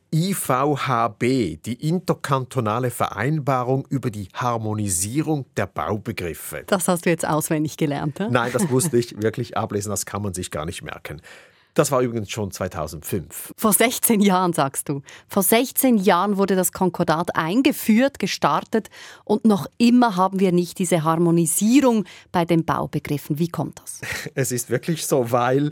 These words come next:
Speaker 1: wie so oft bei eben solchen Konkordaten, der Druck auf die Kantone zu klein ist, um sich zu bewegen.
Speaker 2: Mhm.
Speaker 1: Heute machen hier immerhin achtzehn Kantone mit, aber die großen fehlen. Also Zürich, Basel, Genf.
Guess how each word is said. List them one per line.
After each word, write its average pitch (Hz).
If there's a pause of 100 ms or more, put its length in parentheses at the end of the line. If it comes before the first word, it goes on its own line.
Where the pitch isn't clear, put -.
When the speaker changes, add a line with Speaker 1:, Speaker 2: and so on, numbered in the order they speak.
(340)
Speaker 1:
wie 156
so 165
oft -
bei -
eben 135
solchen 127
Konkordaten, 120
der 101
Druck 196
auf 151
die 143
Kantone 131 (320)
zu -
klein 127
ist, -
um 120
sich -
zu 135
bewegen. 107
Speaker 2:
Mhm. 165 (100)
Speaker 1:
Heute 185
machen 143
hier 131
immerhin 131
achtzehn 127
Kantone 95
mit, - (240)
aber 127 (160)
die 127
großen 131
fehlen. 85
Also 80
Zürich, 165
Basel, 98 (360)
Genf. -